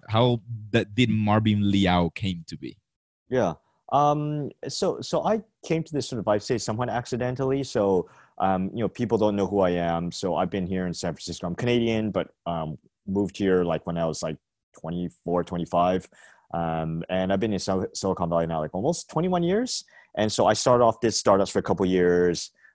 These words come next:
Speaker 2: Uh, then I was very lucky to join Yahoo back in two thousand one. So I saw the rise of Yahoo from two thousand one to twenty, let's say I left Yahoo end of twenty eleven.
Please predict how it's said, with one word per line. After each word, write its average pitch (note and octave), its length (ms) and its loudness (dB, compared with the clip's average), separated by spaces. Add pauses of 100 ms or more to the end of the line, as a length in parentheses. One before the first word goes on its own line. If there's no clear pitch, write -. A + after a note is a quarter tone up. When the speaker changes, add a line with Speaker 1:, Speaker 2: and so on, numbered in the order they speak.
Speaker 2:
Uh, E2+ 200 0
then G2 240 2
I E2 100 2
was F#2+ 140 4
very G2+ 180 4
lucky F#2 260 2
to F2 100 0
join F2 240 0
Yahoo E2+ 320 4
back E2 240 0
in D#2 160 -4
two - 180 -6
thousand F2+ 340 0
one. F2 360 0
So F#2 240 0
I D2+ 60 2
saw F#2+ 200 2
the F2 100 0
rise F2 300 4
of D#2 100 -2
Yahoo E2+ 580 0
from D2+ 240 -6
two - 140 -6
thousand E2+ 300 -2
one D#2+ 240 -2
to D#2 500 -6 (1300)
twenty, E2+ 540 -4
let's - 180 -4
say E2+ 80 -2
I D#2 80 2
left E2+ 240 0
Yahoo E2+ 320 2
end F2 240 -4
of E2 80 -2
twenty F2+ 280 -4
eleven. G#2 520 0